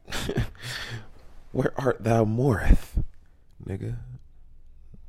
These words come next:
But nah, bro. Fuck that. I ain't never tryna be that slumped again. That whole night I slept good, though. Nigga, I wasn't even tryna be in no guts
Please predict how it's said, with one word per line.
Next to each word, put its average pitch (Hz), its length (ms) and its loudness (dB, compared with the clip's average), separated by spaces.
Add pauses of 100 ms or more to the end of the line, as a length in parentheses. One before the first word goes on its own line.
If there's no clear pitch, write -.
(1300)
But 98 260 -12
nah, 82 640 -4
bro. 71 520 -8
Fuck - 460 -2 (120)
that. 67 580 0 (380)
I 85 100 -4
ain't 67 240 -6
never 80 200 2
tryna - 240 -4
be - 80 -4
that 78 180 2
slumped - 300 -6
again. 64 300 -8
That 87 120 -2
whole 80 200 4
night 85 260 0
I 76 100 0
slept - 340 -8
good, 71 300 -8
though. 73 240 -6 (680)
Nigga, 76 140 -4
I - 40 -2
wasn't 78 280 -4
even 76 180 -6
tryna 82 300 -2
be 90 120 4
in 80 160 -2
no 71 140 -4
guts - 460 -4